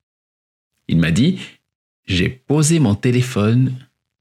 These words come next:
j'ai regardé mon fils jouer avec ma femme, et j'ai réalisé que je n'étais pas dans ma propre vie. J'étais un spectateur, dans ma propre maison. » Cette nuit-là,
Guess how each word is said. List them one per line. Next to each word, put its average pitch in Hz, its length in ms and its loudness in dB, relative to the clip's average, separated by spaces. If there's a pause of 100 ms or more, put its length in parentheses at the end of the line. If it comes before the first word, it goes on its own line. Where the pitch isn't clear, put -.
(200)
j'ai - 160 -4
regardé 104 460 0
mon 120 140 2
fils - 420 -2
jouer 98 320 0
avec 92 220 0
ma 87 100 0
femme, 73 400 -2 (920)
et 95 120 0
j'ai 85 160 0
réalisé 113 680 0
que 117 100 0
je 98 100 0
n'étais 90 300 0
pas 95 320 -4
dans 90 160 -2
ma 71 100 0
propre - 400 -6
vie. - 240 -4 (1040)
J'étais - 420 -2
un 98 60 -2
spectateur, - 840 -6 (680)
dans 92 160 0
ma 82 180 0
propre - 520 -4
maison. » 87 360 0 (2250)
Cette 110 180 -2
nuit-là, 135 580 0